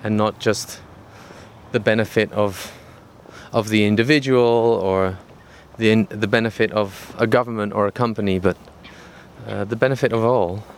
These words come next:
And, um, in a way, there is an, already an example. I mean, if you, if you define something as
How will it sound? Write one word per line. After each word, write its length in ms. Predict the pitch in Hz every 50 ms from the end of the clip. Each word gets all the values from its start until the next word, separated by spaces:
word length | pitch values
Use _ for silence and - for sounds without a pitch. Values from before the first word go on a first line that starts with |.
| - - -
And, 340 | - 104 104 101 98 95 -
um, 480 | 104 98 98 98 98 98 98 95 95 92 - - - - - - - - - - - - - - - - - - -
in 120 | - 143 135
a 80 | 139
way, 380 | 139 143 151 160 156 151 147 - - - - - - - 120
there 180 | 117 143 139 139
is 120 | 143 131
an, 180 | 143 135 131 131
already 340 | 131 131 131 131 131 131 131
an 100 | 123 127
example. 680 | 120 110 - 131 120 117 113 - - 98 95 104 - - 113
I 80 | 110
mean, 280 | 107 107 104 107 107 101 - - - - - -
if 160 | - 113 98
you, 280 | 117 117 110 113 113 110
if 160 | - 123 - -
you 80 | 123
define 440 | 110 117 110 - - 110 110 110 110
something 360 | 110 - 110 110 - 117 110
as 320 | 107 110 113 - - -